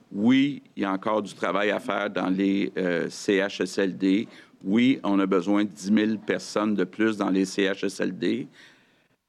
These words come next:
Si on regarde à l'extérieur des C H S L D, donc dans la communauté, la situation va bien. Euh, Sonia, tantôt, euh,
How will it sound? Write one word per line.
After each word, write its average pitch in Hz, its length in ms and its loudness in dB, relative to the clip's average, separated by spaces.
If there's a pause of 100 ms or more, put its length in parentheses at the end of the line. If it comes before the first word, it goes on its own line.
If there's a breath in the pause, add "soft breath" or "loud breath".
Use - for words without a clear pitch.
(520)
Si - 280 0
on 147 140 4
regarde 110 460 -2 (840)
à 92 120 -6
l'extérieur 95 760 -2
des 95 160 -8
C - 160 -8
H - 260 -6
S - 160 -12
L - 120 -12
D, 80 220 -14
donc 92 200 -4
dans 101 180 -2
la 107 180 2
communauté, 104 1000 0 (760 soft breath)
la 95 120 -4
situation 113 760 0
va 87 220 -2
bien. 85 360 0 (280)
Euh, - 40 -20 (440)
Sonia, 92 420 -2
tantôt, 98 520 0 (560 loud breath)
euh, - 60 -10